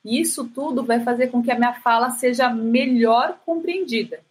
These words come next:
Quanto melhor a minha habilidade articulatória, mais fácil da outra pessoa entender o que eu tô falando. Se eu falo aqui com você, com a boca toda fechada, eu tô falando a mesma coisa. Mas fica mais difícil a compreensão, porque o seu cérebro tem que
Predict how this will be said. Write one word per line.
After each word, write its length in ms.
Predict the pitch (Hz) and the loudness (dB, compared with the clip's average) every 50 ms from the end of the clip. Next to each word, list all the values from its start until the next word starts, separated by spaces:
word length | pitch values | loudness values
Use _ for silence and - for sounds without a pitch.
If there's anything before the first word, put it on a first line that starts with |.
| _ _ - | _ _ -4
Quanto 260 | 233 226 226 233 247 | -2 -2 -2 -2 -2
melhor 580 | 226 226 233 226 226 226 220 220 233 262 311 339 | -2 0 0 0 2 2 2 4 4 4 4 2
a 80 | 359 | 2
minha 220 | 349 339 320 302 285 | 2 0 -2 -2 -2
habilidade 720 | 233 226 247 233 226 226 - 196 190 180 180 175 175 185 | 0 0 -2 -2 -2 0 0 0 0 0 -2 -4 -2 0
articulatória, 1200 | 185 202 233 269 - - - 294 285 - 247 214 202 202 - - 190 185 190 196 202 233 330 359 - _ _ _ | 2 2 2 0 -2 -8 -14 -12 -4 -2 0 0 0 -2 -2 -4 -4 -2 0 0 0 0 -2 -2 -6 _ _ _
mais 400 | - 208 208 214 226 320 392 - | -10 -2 0 0 0 0 -2 -6
fácil 480 | - - 277 226 196 214 240 - - 277 | -2 0 0 2 2 0 -2 -4 -6 -4
da 140 | 240 277 254 | -2 0 0
outra 200 | 240 240 262 254 | 0 0 -2 -6
pessoa 420 | - 294 285 - - 240 226 240 | -6 -6 -6 -2 0 2 2 2
entender 400 | 247 262 254 339 330 339 262 226 | 2 0 -4 -4 -4 -2 0 0
o 80 | 226 240 | 0 0
que 80 | 233 | -4
eu 40 | 277 | -6
tô 100 | 277 285 | -8 -6
falando. 380 | 285 - 381 381 302 185 180 - _ _ _ | -2 0 2 2 2 0 -2 -8 _ _ _
Se 120 | - - | -16 -14
eu 40 | 226 | -8
falo 180 | - 247 240 254 | -4 -2 -2 -2
aqui 140 | 240 247 240 - - | -2 -6 -8 -8 -10
com 80 | 226 | -10
você, 480 | 214 208 220 - - - 185 170 160 - - | -8 -8 -8 -10 -8 -8 -8 -8 -8 -10 -12
com 80 | 180 | -10
a 160 | 180 180 180 | -6 -4 -4
boca 260 | 180 180 175 175 175 175 | -4 -4 -6 -8 -10 -8
toda 240 | 190 214 226 233 226 | -6 -6 -6 -6 -8
fechada, 580 | 190 185 - - 214 214 226 226 202 180 165 - _ _ _ - | -10 -18 -12 -6 -2 -2 -2 -2 -2 -6 -12 -14 _ _ _ -14
eu 80 | 185 | -12
tô 120 | 180 208 208 | -8 -8 -6
falando 340 | - 285 330 359 370 349 320 | -2 -2 -2 0 0 -2 -2
a 60 | 311 | -4
mesma 240 | 302 294 294 330 339 | -6 -6 -6 -6 -6
coisa. 360 | - 339 254 233 196 175 - _ _ _ _ - | -4 -4 -2 -2 -4 -4 -8 _ _ _ _ -12
Mas 140 | 196 202 | -10 -8
fica 180 | - 220 214 233 | -6 -4 -2 0
mais 260 | 233 226 226 233 240 | 0 2 2 0 0
difícil 360 | 240 240 233 262 262 262 277 | -2 -2 -4 -4 -6 -6 -6
a 20 | 269 | -2
compreensão, 580 | 247 233 233 233 220 214 214 208 - 233 240 | 0 0 0 2 0 -2 -2 -2 -2 0 0
porque 140 | 247 233 - | -2 -2 -4
o 40 | 233 | -4
seu 160 | 233 233 226 | -2 -2 -4
cérebro 460 | 233 - 226 226 226 226 233 233 247 | -2 0 0 0 2 0 -2 -2 -2
tem 220 | 240 240 240 233 233 | -2 0 0 0 0
que 240 | 233 247 254 - | -2 -4 -6 -8